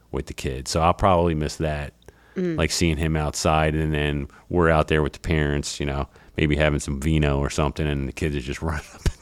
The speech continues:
Speaker 1: and down the
Speaker 2: Mm-hmm.
Speaker 1: street. That's probably what it, what I'll say.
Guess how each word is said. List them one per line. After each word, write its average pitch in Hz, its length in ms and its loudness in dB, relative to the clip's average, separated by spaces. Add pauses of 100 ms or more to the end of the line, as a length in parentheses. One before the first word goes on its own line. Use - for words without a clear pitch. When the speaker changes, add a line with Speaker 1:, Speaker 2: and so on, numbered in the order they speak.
Speaker 1:
and 185 100 -2
down 190 100 2
the 208 60 2
Speaker 2:
Mm-hmm. 220 80 2
Speaker 1:
street. 95 480 -4 (680)
That's - 180 0
probably 76 340 4
what 69 160 -2
it, 67 80 -4 (140)
what 76 140 -8
I'll 60 120 -6
say. - 320 -8